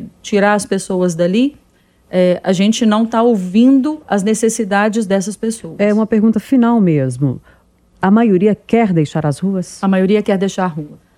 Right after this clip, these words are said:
Speaker 1: A, embora a gente quase não tenha censos, quase não tenha pesquisas, s-, todos os resultados das pesquisas do censo indicam isso, de nove-,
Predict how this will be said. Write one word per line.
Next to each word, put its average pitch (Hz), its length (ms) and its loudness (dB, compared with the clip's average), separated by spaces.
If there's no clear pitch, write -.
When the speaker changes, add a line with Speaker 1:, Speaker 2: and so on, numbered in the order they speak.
Speaker 1:
A, 160 220 -6
embora 196 300 2
a - 20 2
gente 190 220 -2
quase 220 240 2
não 208 120 0
tenha 208 240 -2
censos, 202 480 -4
quase 185 300 -2
não 180 100 -4
tenha 185 260 -4
pesquisas, 185 760 0
s-, - 240 -14
todos 233 360 4
os 196 80 -2
resultados 190 800 0
das 185 200 0
pesquisas 185 640 -4
do 165 140 -8
censo 196 400 -6
indicam 202 460 -2
isso, 175 180 -6
de 170 100 -10
nove-, 180 260 -6